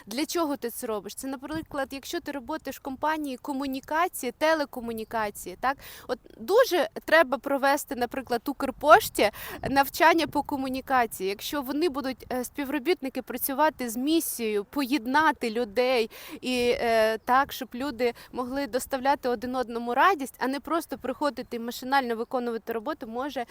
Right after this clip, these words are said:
успіх до, е, цього відділення і прийде. Е, та, скільки сенсів в свою роботу вкладає Нова пошта, наприклад, е, якою ми користуємося дуже з вами часно.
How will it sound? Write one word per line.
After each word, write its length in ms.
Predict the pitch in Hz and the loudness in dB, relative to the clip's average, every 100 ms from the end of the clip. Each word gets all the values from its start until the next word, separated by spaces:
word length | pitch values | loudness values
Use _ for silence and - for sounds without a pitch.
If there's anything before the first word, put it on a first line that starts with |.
| - 330 | -12 -10
успіх 440 | - 294 - 247 254 | -4 -4 -2 -2 0
до, 100 | 247 | 2
е, 480 | 262 - 233 226 | 2 2 -2 -2
цього 320 | 240 277 254 240 | -2 -2 -2 -4
відділення 640 | 220 202 269 247 226 233 - | -6 -6 -6 -4 -2 -2 -4
і 60 | |
прийде. 600 | 247 - 254 202 262 240 - - - - 294 | -8 -4 -4 0 0 0 -2 -12 -18 -16 -4
Е, 420 | 233 233 226 - | 0 2 0 -2
та, 320 | 196 254 285 | 2 6 6
скільки 360 | 262 - 320 302 | 4 0 -2 -2
сенсів 460 | - 302 330 - | 2 2 2 -2
в 40 | 247 | -6
свою 280 | - 254 262 | -6 -2 -2
роботу 400 | 226 269 320 262 | 0 -2 -2 -6
вкладає 640 | - 254 226 262 269 247 | -4 -4 2 4 4 0
Нова 320 | 233 233 240 | -2 0 0
пошта, 440 | 240 240 226 - 196 | 2 0 -2 -4 -8
наприклад, 600 | 190 - 147 - - - - - - 311 | -8 -10 -14 -14 -18 -18 -20 -20 -16 -10
е, 260 | 208 208 208 | -4 -2 -2
якою 360 | 220 - 262 | -4 -2 0
ми 120 | 240 | 0
користуємося 720 | 247 262 247 - 330 302 285 262 | -4 -6 -6 -4 -2 -2 -4 -6
дуже 360 | 208 302 285 | 0 0 0
з 80 | 240 | 0
вами 280 | 220 247 247 | 4 4 4
часно. 520 | - 233 180 180 - | -2 0 0 0 -10